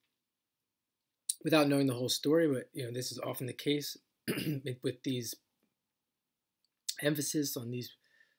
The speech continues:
um, areas of the chart. Sometimes the people can get involved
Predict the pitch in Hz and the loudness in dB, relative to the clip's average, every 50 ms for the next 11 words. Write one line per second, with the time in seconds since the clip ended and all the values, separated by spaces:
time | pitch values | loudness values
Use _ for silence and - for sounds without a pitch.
0 | _ _ _ - 113 110 110 110 113 - 135 143 151 147 139 135 135 123 117 110 | _ _ _ -14 -12 -12 -12 -8 -4 0 2 4 4 4 4 2 0 -4 -6 -4
1 | - - 165 160 165 165 - - _ _ _ _ _ _ _ - - 139 131 143 | -4 -2 0 0 0 0 -2 -6 _ _ _ _ _ _ _ -10 -8 -6 -4 -2
2 | 147 143 131 139 135 - 151 147 151 151 143 - - 139 131 131 147 143 131 123 | -2 -2 -2 -4 -4 -2 -4 -4 -2 -2 -2 -2 -2 -4 0 0 0 0 0 -4
3 | 117 - - 139 139 151 160 165 160 156 | -8 -4 -2 0 2 2 2 0 0 -4